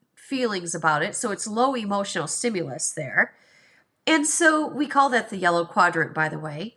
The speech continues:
Again, look at the show notes. Um, but I have no reason to do it. It's not fun and it's not interesting.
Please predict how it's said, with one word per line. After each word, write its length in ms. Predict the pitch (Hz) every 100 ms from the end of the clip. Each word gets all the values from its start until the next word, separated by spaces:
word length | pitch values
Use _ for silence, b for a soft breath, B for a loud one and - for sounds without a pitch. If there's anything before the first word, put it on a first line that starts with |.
| _ -
Again, 400 | 196 165 202 -
look 220 | - 175
at 140 | 196 -
the 140 | 220
show 220 | - 208
notes. 540 | 269 175 180 - - - B B B B - -
Um, 480 | 226 202 185 190 - b b b b -
but 260 | 330 330 - -
I 60 | 330
have 200 | 427 392
no 200 | 370 330
reason 420 | 254 294 302 285
to 100 | 247
do 200 | 240 370
it. 160 | - - _ _ _ _ -
It's 160 | -
not 240 | 330 349 -
fun 260 | 294 392
and 120 | 285 254
it's 140 | -
not 180 | 277 269
interesting. 540 | 311 302 - - -